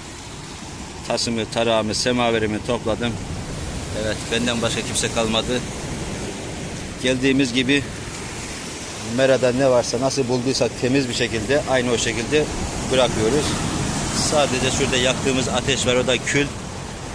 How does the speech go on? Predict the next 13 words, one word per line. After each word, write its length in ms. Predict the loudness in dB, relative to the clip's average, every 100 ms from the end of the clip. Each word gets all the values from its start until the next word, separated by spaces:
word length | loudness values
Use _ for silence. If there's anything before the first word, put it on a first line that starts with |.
| -10 -10 -10 -10 -8 -2
Onu 160 | 0 2
da 80 | 2
taşıyamayacağımız 960 | 2 2 4 4 4 4 4 4 2
için 300 | -2 0 0 -2 -8 -6 -2
burada 300 | 2 4 4
bırakıyoruz. 460 | 2 2 2 2
O 80 | 2
zaten 280 | 2 2 0 -2 2
doğal 220 | 6 6
olarak 340 | 6 4 4 2
çözünür 400 | 0 2 0 2
doğada. 400 | 4 4 4 4 0 -4
Meralar 320 | 0 2 4